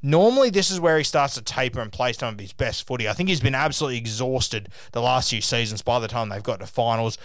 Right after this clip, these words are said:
But hopefully, the later we push back Cookie's good form, hopefully we see it on grand final day.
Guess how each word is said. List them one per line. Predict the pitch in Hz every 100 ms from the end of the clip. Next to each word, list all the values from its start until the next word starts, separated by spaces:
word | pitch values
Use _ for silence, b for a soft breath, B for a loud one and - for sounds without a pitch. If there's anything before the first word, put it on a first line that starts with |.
| B B
But | 110
hopefully, | 170 214 220 185
the | 127
later | 135 180 185
we | 123
push | - 127 -
back | 127 -
Cookie's | 139 - 104
good | - 110
form, | - 120 110
hopefully | - 156 214 156
we | 110
see | - 123
it | 110
on | 110
grand | 107 104 -
final | 117 117 117
day. | 117 113